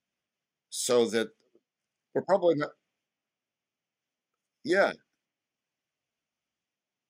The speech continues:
Right. And so, yeah. And so the, the, the expectations, I mean, I mean, it does come down also to a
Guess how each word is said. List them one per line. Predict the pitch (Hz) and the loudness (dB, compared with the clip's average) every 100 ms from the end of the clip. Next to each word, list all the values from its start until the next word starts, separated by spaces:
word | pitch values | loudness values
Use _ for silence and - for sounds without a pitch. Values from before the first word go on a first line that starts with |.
| _ _ _ _ _ _ _ _ _ | _ _ _ _ _ _ _ _ _
Right. | - 196 107 - - | 0 2 2 -2 -6
And | 147 | -4
so, | - 160 143 - | 0 2 2 -2
yeah. | 170 104 - | 0 0 -2
And | 120 | -6
so | - 139 127 | -2 2 2
the, | 120 120 113 | 0 -2 -4
the, | 110 120 110 95 _ _ - - - _ | -4 -4 -4 -6 _ _ -20 -20 -20 _
the | 120 | -2
expectations, | 147 147 131 117 - - 139 143 107 95 | -2 -2 -4 -4 -6 -4 -2 -2 -4 -6
I | 127 | -4
mean, | 131 117 - | -4 -4 -8
I | _ _ - | _ _ -8
mean, | 107 | -6
it | 90 | -4
does | 123 117 | -4 -4
come | 113 101 | -6 -4
down | 101 104 98 | -2 -2 -4
also | 92 92 87 | -4 -6 -10
to | - 90 | -10 -6
a | 78 | -6